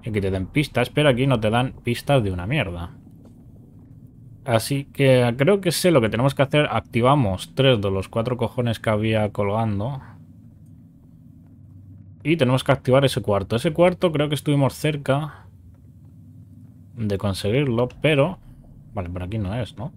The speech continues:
Esto es como al principio. Hay que subir al segundo piso, donde estaban las hélices, y por ahí había otro camino más, creo. Ahora bien, ¿cómo se iba a donde las hélices?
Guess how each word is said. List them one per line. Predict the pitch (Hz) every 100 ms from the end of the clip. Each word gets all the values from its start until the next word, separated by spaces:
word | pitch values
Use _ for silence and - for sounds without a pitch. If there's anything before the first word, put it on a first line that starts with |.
| -
Esto | -
es | 113
como | 117 107
al |
principio. | 101 98 - 113 131 175 - - - - - - - - - - - -
Hay | 147
que | 160
subir | 131 107
al | 107
segundo | - 147 165
piso, | 143 147 - 151 185 185 - - -
donde | 120 104
estaban | 98 123 139 135
las | 101
hélices, | 139 147 131 135
y | 127
por | 117 101
ahí | 107 139
había | 110 117
otro | 117 110
camino | 104 110 92
más, | 87 87 - -
creo. | 98 90 80 - - - - - - - - - - - _ - - - - - - -
Ahora | - 110
bien, | 87 87
¿cómo | - 127 143
se | 131
iba | 131 120
a | 113
donde | 110 104
las | 101 -
hélices? | 131 - - - - -